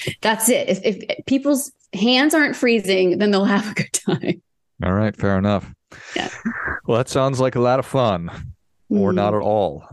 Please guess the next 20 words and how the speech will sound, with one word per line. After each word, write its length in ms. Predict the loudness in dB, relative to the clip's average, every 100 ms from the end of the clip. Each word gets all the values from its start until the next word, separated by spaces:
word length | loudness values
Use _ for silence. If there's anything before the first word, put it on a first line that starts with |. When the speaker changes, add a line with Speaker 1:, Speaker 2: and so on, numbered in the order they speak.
| -12 -6
Speaker 2:
I'm, 220 | -4 -2
I'm, 200 | 0 0
I'm, 280 | 0 -2 0
that 140 | 0 0
wasn't 260 | 0 0
an 160 | 0 0
honest 280 | 0 0 -2
statement. 460 | -2 -2 -2 -2
That 140 | -2 -2
sounds 240 | -2 -2
terrible 360 | 0 0 2 -2
to 120 | -2
me. 160 | 0 -2 -6 _ _
That 140 | -6 -2
sounds 220 | -2 0
awful. 380 | 0 0 -4 -6 _
Speaker 1:
<laughs> 160 | -6 -4
Speaker 2:
So 280 | -2 -2 -4 -8 _ -20 -20 _
good 120 | -2 0
luck. 220 | 0